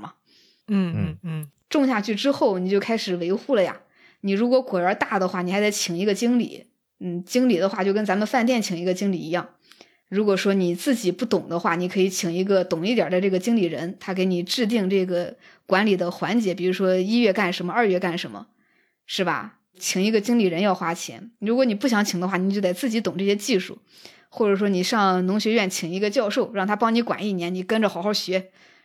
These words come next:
Speaker 1: 然后学完之后把教授踢走，<laughs> 这个是很常见的。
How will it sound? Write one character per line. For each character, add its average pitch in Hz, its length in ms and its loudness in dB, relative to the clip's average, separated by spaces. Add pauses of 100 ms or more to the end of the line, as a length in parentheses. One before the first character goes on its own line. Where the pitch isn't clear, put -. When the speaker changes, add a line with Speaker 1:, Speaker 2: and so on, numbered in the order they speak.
(100)
Speaker 1:
然 185 100 -8
后 185 60 -2
学 208 220 0
完 220 160 2
之 233 80 2
后 226 80 2
把 190 120 -2
教 226 160 0
授 214 120 2
踢 - 200 -6
走， 220 140 -4 (200)
<laughs> - 200 -20
这 - 200 -2
个 220 100 2
是 208 240 -2 (100)
很 220 160 -4
常 196 240 -6
见 233 140 2 (100)
的。 190 80 -4